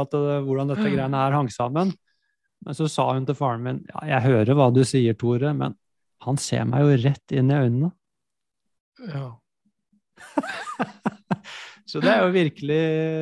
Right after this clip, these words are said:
Speaker 1: sterke,
Speaker 2: Ja, det er,
Speaker 1: sterke
Speaker 2: det er
Speaker 1: saker.
Speaker 2: illusjon, på tale om
Speaker 1: Ja.
Speaker 2: det.
Speaker 1: Ja, nei, men altså,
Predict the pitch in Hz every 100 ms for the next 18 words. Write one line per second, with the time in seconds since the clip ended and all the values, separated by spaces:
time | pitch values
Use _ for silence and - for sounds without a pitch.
0 | 156 160 190 240 _ - - - - 185
1 | 185 220 - 196 196 175 165 190 190 196
2 | 185 180 196 165 175 208 160 151 - 170
3 | 165 139 147 147 156 185 - _ _ 147
4 | 220 269 240 226 202